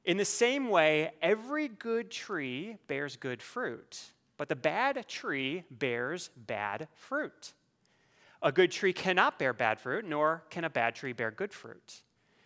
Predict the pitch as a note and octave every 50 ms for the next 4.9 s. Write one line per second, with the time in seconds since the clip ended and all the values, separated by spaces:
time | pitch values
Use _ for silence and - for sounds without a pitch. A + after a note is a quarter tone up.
0 | _ - - C#3+ C3 D3 C3+ - - D#3+ C#3 D3 C#3+ D3 C3 B2 D3+ F3+ A#3+ C#4
1 | - C#4 C4+ C4+ A3 C4 A#3+ - - - G#3+ G#3 A3+ G#3+ G#3+ G3 - - - E3
2 | D#3 - - D3+ C3 B2+ C#3+ D#3+ E3 D#3+ - - A#2 A2+ A2+ A2+ A#2+ - C3+ D3
3 | C#3 - - F#3 G3+ G#3 D3 A#2 A2 - - _ _ _ _ _ _ _ _ _
4 | _ _ _ _ _ - C#3 A#2+ E3 G3 B3 A#3 - - - - -